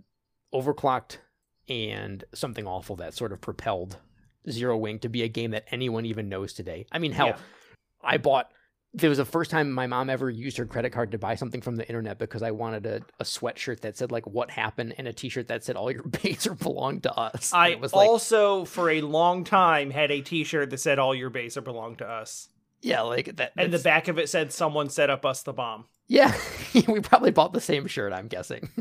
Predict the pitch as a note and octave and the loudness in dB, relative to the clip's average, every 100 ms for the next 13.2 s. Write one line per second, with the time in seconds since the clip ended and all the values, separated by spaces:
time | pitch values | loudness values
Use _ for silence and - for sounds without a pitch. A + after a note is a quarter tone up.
0 | - - - A3 - - - G#3 D#3 B2 | -4 -4 2 2 2 -2 6 6 6 0
1 | A2 - - - - - - - G3+ G3+ | -6 -8 -14 -20 0 2 2 0 6 8
2 | F3+ - - A#3 A3 G#3 F#3+ G#3 G#3+ G#3 | 12 12 12 10 8 6 6 4 6 4
3 | G3+ F#3+ F3 - F#3+ G3 G3 - E3 D3+ | 2 -2 -4 -2 0 2 2 -2 -2 0
4 | D#3 D#3 D3+ D3 D#3 C3+ B2+ C#3 C#3+ D3+ | 2 0 -2 -8 -6 -4 -4 -4 -4 -2
5 | D3 D#3 E3 - _ _ _ _ _ C#3 | -2 -2 -4 -4 _ _ _ _ _ -12
6 | A#2+ C#3 C3+ C#3 C3 C3 C3 B2+ B2 B2+ | -10 -8 -8 -10 -10 -10 -12 -12 -12 -12
7 | - _ _ _ _ _ - D#3 G3 G3+ | -16 _ _ _ _ _ 2 4 4 2
8 | G3+ D3+ G#2+ G2+ G#2 G2+ E3 D3+ F#3+ G3+ | 0 0 -2 -4 -6 -6 -8 0 2 6
9 | E3+ D3 - A#2+ G#2+ - - - - _ | 4 4 0 -4 -4 -6 -14 -18 -20 _
10 | _ - B2 F2+ E2+ E2 - _ _ - | _ -6 -6 -6 -10 -16 -20 _ _ -8
11 | A2 F#2+ - G#2+ G2 E3+ F3+ F3+ D#3 D3+ | -6 -6 -6 -6 -4 2 6 6 6 2
12 | D#3+ F#3+ F#3+ G3 F#3+ F3 C3+ C#3+ G#2+ - | 6 6 6 2 2 2 2 -6 -6 -8
13 | - - | -14 -16